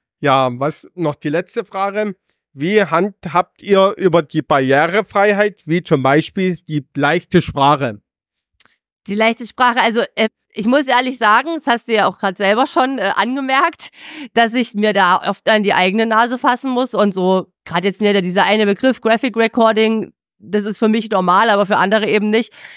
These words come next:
Speaker 2: Da muss ich einfach öfter drauf achten und selber da auch überlegen, wie kann ich gewisse Sachen einfach einfacher formulieren und vielleicht auch noch mehr visuell darstellen.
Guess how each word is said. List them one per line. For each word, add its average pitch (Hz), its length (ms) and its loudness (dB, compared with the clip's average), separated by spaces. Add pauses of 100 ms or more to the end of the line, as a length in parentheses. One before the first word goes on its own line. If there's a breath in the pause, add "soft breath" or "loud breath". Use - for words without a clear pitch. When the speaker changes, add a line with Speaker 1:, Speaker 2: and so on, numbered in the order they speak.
(100 loud breath)
Speaker 2:
Da 185 120 2
muss 190 180 0
ich 208 120 0
einfach 185 320 -2
öfter 202 380 0
drauf 185 260 0
achten - 420 -4
und 185 200 0
selber 175 320 2
da 196 120 2
auch 196 120 0
überlegen, 196 480 0
wie 196 80 -4
kann 190 220 -2
ich 190 180 -4
gewisse 208 380 -2
Sachen 185 260 0
einfach 180 320 -4
einfacher 214 480 0
formulieren 226 680 0 (420 loud breath)
und 202 180 0
vielleicht 202 240 -2
auch 180 120 -2
noch 208 220 0
mehr 196 300 0
visuell 190 320 -2 (160)
darstellen. 175 840 0